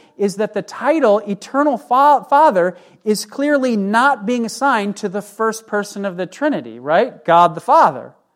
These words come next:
But instead, it's being assigned to the second person of the Trinity, Jesus the Son,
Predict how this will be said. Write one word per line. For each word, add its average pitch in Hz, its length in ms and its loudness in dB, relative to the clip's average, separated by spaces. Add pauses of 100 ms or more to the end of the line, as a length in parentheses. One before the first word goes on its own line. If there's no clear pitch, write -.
(380)
But 285 280 4
instead, 226 800 2 (380)
it's 175 160 -6
being 170 220 -4
assigned 156 360 -6
to 202 80 -10
the 214 120 -4
second 254 500 -6
person 156 380 -10
of 135 100 -14
the 139 80 -12
Trinity, 123 560 -12 (300)
Jesus 156 560 -8
the 160 100 -16
Son, - 540 -8